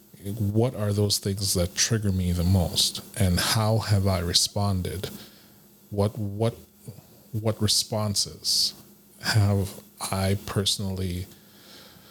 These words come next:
put out there in the universe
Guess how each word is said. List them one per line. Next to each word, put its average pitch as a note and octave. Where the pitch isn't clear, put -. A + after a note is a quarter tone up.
put A#2+
out A2+
there G2+
in G#2
the F#2+
universe F#2+